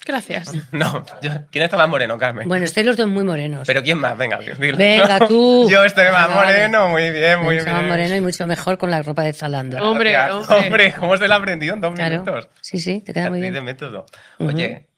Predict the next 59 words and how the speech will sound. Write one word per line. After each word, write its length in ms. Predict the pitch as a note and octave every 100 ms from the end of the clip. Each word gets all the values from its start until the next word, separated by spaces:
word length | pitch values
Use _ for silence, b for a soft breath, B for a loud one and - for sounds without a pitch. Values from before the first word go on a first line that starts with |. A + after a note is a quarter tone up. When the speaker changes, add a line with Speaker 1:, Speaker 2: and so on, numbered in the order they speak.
| _ _
Speaker 2:
Celeste, 640 | - G#2 G#2 - G#2+ G2
la 100 | G#2
que 60 | -
has 140 | -
grabado 260 | B2+ A#2 A#2
con 140 | A2+
el 100 | G#2+
herpes, 400 | A#2 C#3 C3+ - - _
me 160 | C3+ E3+
ha 40 |
encantado. 680 | F#3 G3 G3 E3 D#3 C3 E3
La 60 | _
Speaker 3:
¿Te 380 | - - - C3+
ha 20 |
Speaker 2:
he 40 |
vi-, 60 | C3+
Speaker 3:
encantado, 240 | C4+ D4
Celeste? 320 | D4 C#4+ D4+ D3
Speaker 2:
la 80 | D4+
vi 120 | C#4+
ayer 240 | D3 D3
entera, 480 | D#3 D#3 C#3 B2 - _
me 140 | A#2
ha 20 | B2 C#3+
Speaker 3:
Bien. 40 | E3+
Speaker 2:
encantado. 320 | E3 C#3 - -
Está 360 | C3+ - C3+ -
increíble. 640 | D#3+ D#3 C3 A#2 C3+ B2 A#2
Speaker 3:
Sí. 320 | - - G3+ _ _ _ _ -
Speaker 2:
¿A 60 |
ti 80 | A#2+
te 60 | A#2+
ha 20 |
gustado? 400 | B2 - A#2 - _ -
Speaker 3:
A 80 |
mí 60 | E3+
me 60 | A3
ha 40 |
encantado. 580 | A#3 F3 D3+ D#3 D3+ C3+ -
Speaker 2:
Ha 80 | B2+
estado 320 | - A#2 A#2
muy 120 | A2+
loco. 200 | A2+ -
Me 140 | C3 C#3
ha 40 |
dado 140 | G#3
ganas 220 | E3+ G3 F#3+
de 100 | C#3+
ser 100 | C#3+
inspector 320 | - D3+ D3
de 80 | F#3
Hacienda, 460 | F3 C#3+ A3+ D#3 -
Speaker 3:
Sí, 200 | - F#3+
no 60 |
Speaker 2:
que 60 | F3+
Speaker 3:
me 60 | -
Speaker 2:
es 60 |
una 120 | D#3+
Speaker 3:
extraña. 160 | F#3+ F#3